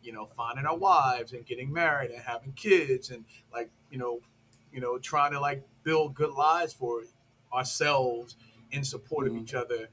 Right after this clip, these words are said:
Speaker 1: who would celebrate you and push you, you know what I'm saying?
Speaker 2: Yep.
Speaker 1: And, and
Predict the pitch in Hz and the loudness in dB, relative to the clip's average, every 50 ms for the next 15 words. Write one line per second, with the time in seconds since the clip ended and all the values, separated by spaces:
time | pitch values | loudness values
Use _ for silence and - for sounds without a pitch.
0 | _ _ _ - - - - - 208 196 180 165 151 139 135 131 123 - - - | _ _ _ -20 -10 -6 -4 -2 -2 -2 -2 -2 -4 -6 -4 -4 -4 -2 0 0
1 | 202 190 190 185 - 175 170 160 165 - - 175 160 156 156 156 156 156 160 - | 2 2 2 2 0 0 0 0 -2 -4 -6 -8 -8 -10 -10 -12 -14 -16 -18 -20
2 | _ _ _ _ _ _ _ _ _ _ 127 123 120 120 - - 185 180 170 - | _ _ _ _ _ _ _ _ _ _ -14 -14 -14 -14 -4 0 2 2 2 2
3 | - - 180 165 156 156 156 156 160 156 - _ _ _ _ _ _ _ 127 127 | -2 -6 -8 -8 -8 -10 -12 -14 -14 -16 -20 _ _ _ _ _ _ _ -6 -4
4 | 135 135 131 - 151 147 147 151 147 147 143 - - _ _ _ - 135 147 147 | -4 -4 -4 -4 -6 -6 -4 -4 -4 -6 -8 -10 -14 _ _ _ -4 0 2 2
5 | 147 143 139 139 139 - 139 139 139 139 139 135 135 135 131 127 123 110 | 2 2 2 0 -4 -4 -4 -2 -2 -2 -2 -4 -4 -4 -6 -8 -10 -14